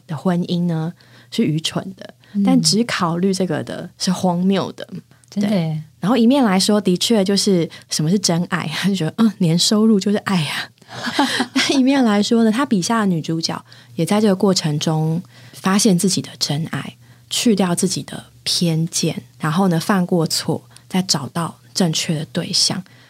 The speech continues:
Speaker 1: 那某一面来说也蛮值得借鉴的。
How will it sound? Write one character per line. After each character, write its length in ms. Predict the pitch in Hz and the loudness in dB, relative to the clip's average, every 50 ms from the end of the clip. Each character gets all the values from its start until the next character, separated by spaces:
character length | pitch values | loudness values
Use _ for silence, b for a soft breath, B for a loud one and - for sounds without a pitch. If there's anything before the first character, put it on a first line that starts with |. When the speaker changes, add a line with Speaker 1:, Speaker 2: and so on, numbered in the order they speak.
| b b b | b b b
Speaker 1:
那 80 | 240 254 | 2 4
某 180 | 233 185 165 | 4 4 4
一 40 | 175 220 | 4 4
面 100 | 277 269 | 4 4
来 140 | 196 165 | 4 2
说 160 | - - 208 208 | 2 2 2 2
也 120 | 175 151 | 2 0
蛮 280 | 147 151 147 151 175 185 | 0 -2 -2 0 0 0
值 200 | - - 165 165 | 0 0 -2 0
得 160 | 175 175 185 | 0 0 0
借 300 | 190 208 226 196 170 151 | 0 0 0 0 0 0
鉴 340 | - - 190 156 143 156 156 | 0 -2 -2 -2 -2 -6 -8
的。 200 | - - - | -8 -10 -10